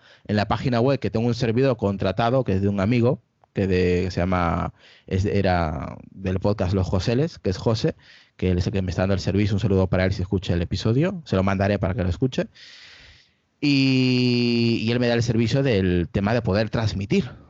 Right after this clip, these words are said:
La verdad que no hago nada, simplemente lo doy al rojo y ya está, no tengo que hacer nada más, pa' tonto, vamos, no tengo... eso es para emitir en la web.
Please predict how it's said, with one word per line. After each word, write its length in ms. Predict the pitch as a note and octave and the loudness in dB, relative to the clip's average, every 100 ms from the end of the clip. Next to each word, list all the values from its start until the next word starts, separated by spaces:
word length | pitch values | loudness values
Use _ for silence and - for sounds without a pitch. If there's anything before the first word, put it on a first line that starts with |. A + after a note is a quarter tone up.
| _ | _
La 120 | - F#2+ | -2 0
verdad 180 | A#2+ | 0
que 80 | A#2+ | -2
no 60 | G#2+ | 0
hago 160 | G2+ | 0
nada, 180 | C3+ D3 | 0 0
simplemente 480 | A2 A2 A2 A#2 A2 | -2 -2 0 0 0
lo 60 | G2+ | 2
doy 100 | A2 | 0
al 140 | G#2+ | 0
rojo 180 | B2+ B2 | 0 -2
y 100 | B2+ | -2
ya 100 | - | -4
está, 260 | - - | -6 -4
no 100 | A2+ | -4
tengo 140 | - G#2+ | -6 -6
que 60 | |
hacer 180 | A2 G#2 | -6 -4
nada 180 | G2 G2+ | -4 -2
más, 180 | D3 B2 | 0 -2
pa' 160 | - | -4
tonto, 320 | - D#3+ - G#2 | -8 -8 -4 0
vamos, 280 | C#3+ F2+ | 0 0
no 100 | F#2 | 0
tengo... 320 | F#2+ G2+ F#2+ F#2+ | 0 0 0 0
eso 140 | E3+ | 0
es 40 | |
para 140 | E3 C3 | 0 2
emitir 260 | A#2 A2+ | 0 0
en 100 | A#2+ | 2
la 100 | A2 | 2
web. 200 | G2 F2 | 2 0